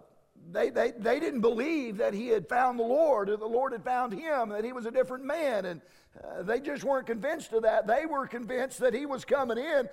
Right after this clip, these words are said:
to spy on them and that he was gonna wreak more havoc. Let me ask you this tonight. Is it fair that Jesus had to die for our sins? Is that fair?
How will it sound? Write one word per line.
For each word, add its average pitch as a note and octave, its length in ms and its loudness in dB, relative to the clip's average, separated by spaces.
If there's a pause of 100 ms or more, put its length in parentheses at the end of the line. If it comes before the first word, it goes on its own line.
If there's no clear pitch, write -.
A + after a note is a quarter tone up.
(140)
to A3 100 0
spy D#4 420 4
on A3 260 2
them G#3+ 340 -2 (200)
and B3 220 -2
that B3+ 100 8
he C#4 120 -4
was D4 160 -8
gonna C#4 200 -2
wreak C#4+ 280 -8
more D4+ 200 -2
havoc. - 560 -8 (3500)
Let F3+ 100 -10
me F#3+ 80 -6
ask F3 220 -4
you F#3 60 -4
this G3+ 220 -4
tonight. E3 320 -10
Is C3+ 120 -10
it - 160 -6
fair E3+ 400 -8
that D3 140 -14
Jesus C3+ 420 -14
had C3+ 200 -8
to B2 80 -16
die A2 320 -12
for E2+ 160 -18
our F#2+ 220 -16
sins? A3 400 -20 (2500)
Is F2+ 100 -20
that - 220 -14
fair? C4+ 340 -12